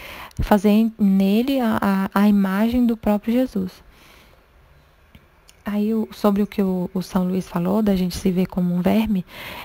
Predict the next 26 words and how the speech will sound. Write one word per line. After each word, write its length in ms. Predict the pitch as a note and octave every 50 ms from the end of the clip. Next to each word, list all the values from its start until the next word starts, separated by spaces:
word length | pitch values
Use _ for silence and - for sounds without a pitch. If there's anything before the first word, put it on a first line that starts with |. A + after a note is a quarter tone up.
| - -
é 140 | G#3 G#3 G3+
assim 240 | - - - C4+
que 60 | D4 D4+
a 20 |
gente 200 | C4+ A#3+ A3+ G#3+
se 120 | - - G#3+
vê, 160 | F#3+ F#3 F#3+
porque 340 | - - G3+ G3 - - G3
a 320 | G3 F#3+ F#3 F#3 F3+ F#3
vonta-, 380 | F#3 F#3 F#3+ G3+ G3+ - G3+ G3+ -
Jesus 420 | F#3+ F#3 G3 G3+ F#3+ G3 G3 F#3+ - -
vai 160 | - G3+ A3
mostrando 420 | A3+ A#3 A#3 - - G#3+ G3+ G3
pra 220 | F#3+ - - G3 F#3+
gente 340 | F#3 G#3+ A#3 C4+ B3+ - - - - - - - - - - - - - - - - - - - _ _ _ _ _ _ _ _ _ _ - D5+ D5+ _ _ _ - -
que 200 | - - A3+ A#3+
a 80 | A#3 A3+
gente 260 | A3 A#3 A#3 - A3+
não 180 | A3 A3 A3
é 60 | A#3 C4
nada. 480 | D#4+ E4 C4+ G#3 F3+ F3 F3 - F3+ - - - - - _ _ _ - _ _ _ - _ _ _ - - -
Isso, 320 | G#3+ G#3 A3 - - B3 -
isso 480 | - A3 A3+ A#3 - - - A3+ A3+ A3
é 600 | A3 G#3+ G#3+ A3 A3+ A#3 A#3 A3+ A3 G#3 G3+ F#3+ F3+ F#3 - - _ _ - - - _ -
humildade, 840 | - A#3 A#3+ B3+ C#4 C#4+ C4+ G#3 G#3+ G3 F#3 F#3 F3+ F3+ F3+ -
você 400 | G3 F3 G3+ F#3+ - - G#3 G3